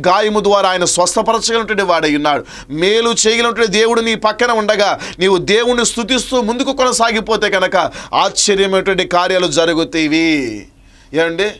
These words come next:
నష్టం, కష్టం, బాధ రాదని నేను చెప్పట్లేదు, వస్తాయి. కానీ దాంట్లో గొప్ప ఆశీర్వాదం కలుగుతుంది. ఎప్పుడు? దేవుణ్ణి స్తుతించినప్పుడు, దేవుణ్ణి ఘనపరిచినప్పుడు, దేవుణ్ణి కొనియాడినప్పుడు నీ జీవితంలో అవి వస్తాయి.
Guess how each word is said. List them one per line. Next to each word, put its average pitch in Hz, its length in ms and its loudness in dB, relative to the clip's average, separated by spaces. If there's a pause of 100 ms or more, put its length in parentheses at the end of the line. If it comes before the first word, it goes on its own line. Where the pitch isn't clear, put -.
(340)
నష్టం, 185 520 -2
కష్టం, 214 420 0
బాధ 185 300 2
రాదని 208 520 2
నేను 233 140 0
చెప్పట్లేదు, 214 800 0 (240)
వస్తాయి. 165 540 0
కానీ 196 320 0
దాంట్లో 196 800 0 (440)
గొప్ప 196 340 0
ఆశీర్వాదం 214 920 0
కలుగుతుంది. 175 600 0
ఎప్పుడు? 233 680 0
దేవుణ్ణి 175 440 -2
స్తుతించినప్పుడు, 135 920 -6 (120)
దేవుణ్ణి 208 480 0
ఘనపరిచినప్పుడు, 190 920 -2 (260)
దేవుణ్ణి 240 400 2
కొనియాడినప్పుడు 247 1040 0 (200)
నీ 151 140 0
జీవితంలో 180 680 0
అవి 143 160 0
వస్తాయి. 135 400 -4